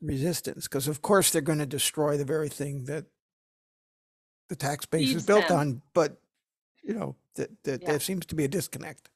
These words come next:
Speaker 1: But, um, so I'm, I'm, I'm learning a lot, but I'm also feeling more and more despair. So, um, you know, I don't wanna leave here just despairing. So,
Speaker 2: Ca-
Speaker 1: w-, <laughs>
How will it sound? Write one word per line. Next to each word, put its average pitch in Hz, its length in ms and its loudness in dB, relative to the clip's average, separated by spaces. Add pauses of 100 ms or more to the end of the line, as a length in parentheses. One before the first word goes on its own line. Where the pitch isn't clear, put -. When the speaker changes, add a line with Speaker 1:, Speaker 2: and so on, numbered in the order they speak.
Speaker 1:
But, - 180 -10 (640)
um, 64 340 -2 (320)
so 175 320 12 (260)
I'm, 190 360 8
I'm, 180 260 6 (100)
I'm 165 180 8
learning 185 340 12
a 175 40 8
lot, 160 380 6
but 147 120 -2
I'm 147 140 -4
also 147 280 -6
feeling 143 400 -10
more 135 140 -8
and 131 80 -8
more 123 120 -6
despair. 117 520 -2
So, 123 400 -2 (120)
um, 143 480 -6 (840)
you 151 80 -4
know, 127 200 -6 (100)
I 165 100 0
don't 151 100 4
wanna 139 140 0
leave 139 260 0
here 123 320 -4
just - 280 -12 (400)
despairing. 143 560 -6
So, 131 280 -6 (260)
Speaker 2:
Ca- - 120 -14
Speaker 1:
w-, - 120 -10 (340)
<laughs> - 120 -4